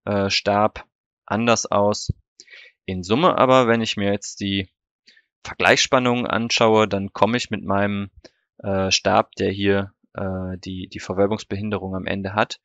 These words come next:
äh, noch, noch ganz gut weg. Wenn ich jetzt mal vergleiche, wie hier die maximalen Vergleichsspannungen nach von Mises ausfallen.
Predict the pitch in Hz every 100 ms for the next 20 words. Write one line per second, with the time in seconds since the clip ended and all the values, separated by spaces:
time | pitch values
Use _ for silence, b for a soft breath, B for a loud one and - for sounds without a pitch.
0 | B B B _ 110 110 107 104 110 -
1 | - 104 - 104 - - 98 - - 82
2 | 92 - - 92 - 92 90 92 - 95
3 | 98 95 92 92 98 - 95 92 92 92
4 | 95 B B B B - 92 92 95 -
5 | 98 92 92 95 92 - 98 92 90 87
6 | 90 92 - 92 98